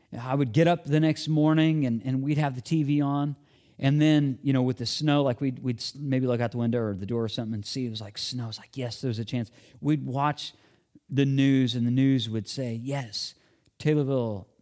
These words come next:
City Schools are closed." And we're like, "Yes, snow day." And a snow day for me was fantastic because it meant the parents were at work. And the,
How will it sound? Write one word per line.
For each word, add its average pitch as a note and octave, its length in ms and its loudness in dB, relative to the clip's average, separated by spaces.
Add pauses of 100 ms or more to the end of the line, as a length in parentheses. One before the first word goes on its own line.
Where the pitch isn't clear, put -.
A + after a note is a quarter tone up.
(300)
City C3 300 -6
Schools A2+ 420 -8
are F#2 40 -14
closed." G2+ 440 -16
And A2 100 -18
we're G#2+ 80 -20
like, - 140 -20 (120)
"Yes, - 800 -6 (260)
snow D#3 460 0
day." G2 380 -4 (540)
And F#3 80 4
a D#3+ 40 2
snow A#3 360 2
day E3+ 320 4
for C3+ 460 -2 (400)
me F3 500 4
was B2+ 220 -6
fantastic D3+ 920 -4 (460)
because E3 540 2 (240)
it F#3 180 0
meant G3 220 2 (420)
the C#3+ 80 -2
parents G3 680 0 (180)
were F3 160 4
at C3 80 -2
work. F#3 360 0 (460)
And D#3 120 4
the, D#3+ 360 -4